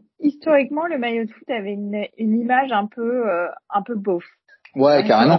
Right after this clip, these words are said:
Speaker 1: on va pas se mentir.
Speaker 2: Non, bien sûr, bien sûr, bien
Speaker 1: Et
Speaker 2: sûr.
Speaker 1: que c'est, et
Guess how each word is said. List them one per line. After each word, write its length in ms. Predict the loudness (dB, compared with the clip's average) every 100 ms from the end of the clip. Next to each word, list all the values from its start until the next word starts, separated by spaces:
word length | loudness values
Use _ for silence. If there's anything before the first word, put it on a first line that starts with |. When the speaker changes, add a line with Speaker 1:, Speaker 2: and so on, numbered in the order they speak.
| 2
Speaker 1:
on 40 |
va 40 |
pas 60 | -2
se 120 | -2
mentir. 260 | -2 2 4
Speaker 2:
Non, 220 | 4 4
bien 220 | 4 2
sûr, 260 | 0 2 2
bien 220 | 2 0
sûr, 180 | -2 -6
bien 140 | -4
Speaker 1:
Et 100 | -2
Speaker 2:
sûr. 100 | 0
Speaker 1:
que 120 | -2
c'est, 580 | -4 -2 0 0 -4 -8 -10
et 100 | -8